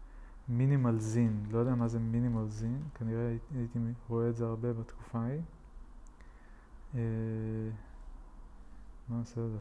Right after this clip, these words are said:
פאלו, האמת שזה ממש יפה. אוי, ממש יפה.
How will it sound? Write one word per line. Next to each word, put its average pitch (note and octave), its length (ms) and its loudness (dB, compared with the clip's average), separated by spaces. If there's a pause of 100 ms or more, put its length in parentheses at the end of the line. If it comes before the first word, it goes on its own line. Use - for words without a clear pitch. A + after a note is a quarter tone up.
(120)
פאלו, A2 300 0
האמת G#2+ 320 -2
שזה A#2 180 -2
ממש A2+ 360 -4
יפה. A#2 260 -6 (1600)
אוי, A#2+ 80 -2
ממש A2+ 480 -4
יפה. A#2+ 280 -8